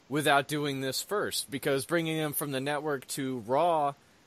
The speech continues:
and sort of letting them showcase through this, uh, one, has not only helped Raw, I think, feel more, uh, like a more complete three-hour show in these last few weeks, 'cause you have, you know, this great match with the cruiserweights, and they get time, and they can go out there and,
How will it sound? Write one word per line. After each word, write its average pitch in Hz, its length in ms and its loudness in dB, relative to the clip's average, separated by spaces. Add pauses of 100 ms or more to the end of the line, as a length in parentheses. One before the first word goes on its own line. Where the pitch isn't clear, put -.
(220)
and 131 160 -2
sort 170 220 4
of 143 40 0
letting 139 300 2
them 131 120 -4
showcase 139 580 0
through 131 260 -4
this, 156 560 0 (400)
uh, 117 240 4
one, 190 320 2
has 147 160 2
not 156 160 2
only 143 140 2
helped 135 200 0
Raw, 131 300 4
I 110 140 2
think, 131 200 -6
feel 123 300 -2
more, 123 580 -4 (560)
uh, 101 140 0 (100)
like 120 240 0
a 131 80 0
more 127 200 -2
complete 131 440 -6
three-hour 127 540 0
show 135 400 2
in 110 80 -4
these 110 180 -8
last 107 240 -2
few 110 180 -8
weeks, 101 240 -8
'cause 107 200 -6
you 113 80 -6
have, 113 360 -2
you 117 120 -10
know, 110 100 -4
this 104 160 -8
great 120 260 0
match 113 220 -8
with - 80 -16
the - 60 -14
cruiserweights, 120 600 -4
and 104 100 -10
they 104 80 -6
get 101 160 -10
time, 123 440 -2
and 98 80 -8
they 98 80 -12
can 117 140 -12
go 113 160 -4
out 107 160 -2
there 113 220 -2
and, 107 160 -8